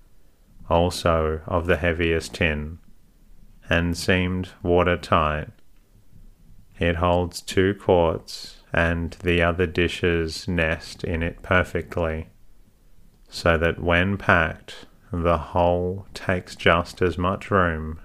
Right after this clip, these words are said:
as the kettle alone. I should mention that the strong ears are set below the rim of the kettle, and the bail falls outside,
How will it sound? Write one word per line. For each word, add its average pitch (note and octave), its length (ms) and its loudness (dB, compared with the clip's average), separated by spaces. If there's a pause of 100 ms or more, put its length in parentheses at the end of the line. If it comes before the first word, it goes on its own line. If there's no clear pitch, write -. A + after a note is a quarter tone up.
(160)
as E2 240 -2
the F#2+ 120 -4
kettle E2+ 560 -2 (500)
alone. E2 580 0 (1400)
I F2 80 0
should F2 280 0
mention F2+ 600 0
that F2 200 0
the F#2 100 0
strong F#2 600 2
ears F2+ 340 2
are F2 140 -2
set - 420 -4 (240)
below E2+ 380 2
the F2+ 180 2
rim E2+ 540 -2 (260)
of E2 220 0
the E2 100 -4
kettle, D#2+ 560 0 (1000)
and E2+ 240 0
the F2+ 100 0
bail F2+ 520 2
falls F#2 480 2
outside, E2 840 -2